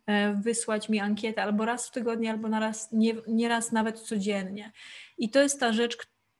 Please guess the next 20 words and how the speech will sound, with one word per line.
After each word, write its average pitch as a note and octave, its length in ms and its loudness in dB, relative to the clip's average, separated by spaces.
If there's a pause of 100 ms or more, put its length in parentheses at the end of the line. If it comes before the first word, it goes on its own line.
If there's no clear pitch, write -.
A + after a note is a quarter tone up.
(180)
czyli B3 260 2
po A#3 120 2
prostu A3+ 460 2
to A3 160 0
jest A3 360 -2
to, A3+ 180 -2
że G#3+ 120 -2
one G#3+ 180 0
sko-, - 440 -4
korzystają, A#3 1000 -2
e, A3 180 -2
z - 140 -6
tego, G#3+ 600 2
z A3 120 -2
mojej G#3+ 300 4
wiedzy, A#3 400 0
z G#3+ 60 -2
mojego G#3 260 0
doświadczenia G#3 920 -2 (420)
i C4 380 -2